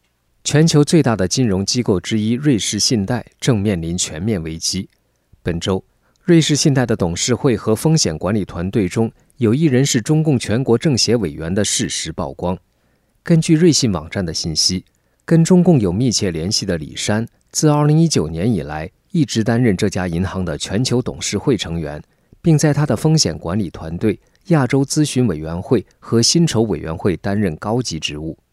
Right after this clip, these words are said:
香港国际金融学会的网站显示，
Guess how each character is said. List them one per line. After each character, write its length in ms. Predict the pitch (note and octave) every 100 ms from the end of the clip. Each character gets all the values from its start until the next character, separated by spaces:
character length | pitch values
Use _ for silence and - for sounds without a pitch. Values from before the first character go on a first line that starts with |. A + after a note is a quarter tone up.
| _ _ _ _ -
香 260 | - E3
港 160 | C#3+ F#2
国 160 | G#2
际 140 | B2+ A#2
金 180 | C3+ C#3
融 160 | G#2+
学 160 | - G2
会 220 | - C#3+
的 80 | F#2
网 200 | D2+ D#2+
站 160 | G2+
显 240 | F2+ - D2
示， 240 | - F2+